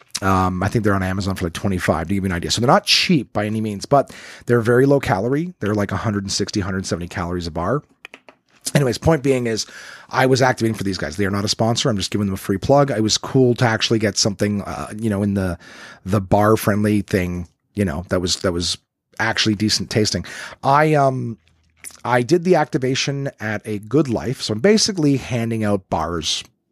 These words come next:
all, all morning and afternoon at the spot on Saturday. That's why I couldn't be at my buddy's thing. And the staff was very, very nice there. They were doing big events. They were all very friendly and sweet. So when there was leftovers at the end of the day, I made sure to leave them with them.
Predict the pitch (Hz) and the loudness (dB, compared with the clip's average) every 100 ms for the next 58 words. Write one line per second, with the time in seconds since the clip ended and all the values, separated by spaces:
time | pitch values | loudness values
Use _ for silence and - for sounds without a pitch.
0 | - 107 101 104 - 107 110 110 101 98 | -4 2 4 2 2 2 4 2 2 0
1 | 90 85 - 92 82 78 76 - - 78 | 0 -2 -2 -4 -2 -4 -6 -6 -4 -4
2 | 73 92 - 76 - - 85 - 95 90 | -4 -4 -2 -2 -4 -10 -6 -4 -4 -2
3 | 101 92 76 85 80 80 - 58 - - | -2 -2 -4 -6 -8 -8 -8 -10 -14 -18
4 | - - - - - - - - - - | -16 -16 -16 -18 -20 -20 -20 -20 -20 -8
5 | - 160 160 156 143 - 139 - - 156 | 2 6 6 4 2 0 0 2 4 4
6 | 185 196 160 147 160 151 151 135 135 - | 6 4 4 6 6 6 6 6 4 4
7 | 143 135 113 117 117 110 110 110 101 104 | 4 6 4 2 0 0 0 0 0 -2
8 | 101 101 104 98 98 - 101 98 92 - | -2 0 0 2 0 0 -2 -2 -4 0
9 | 113 104 - 95 101 101 95 95 95 117 | 0 0 0 0 0 -2 -2 -2 -2 0
10 | 101 92 101 95 90 104 98 95 92 87 | 0 -2 -6 -6 -4 -4 -2 -4 -4 -4
11 | - 95 90 98 92 92 90 - 147 147 | -2 -2 -2 -4 -4 -6 -4 2 2 2
12 | 151 | 0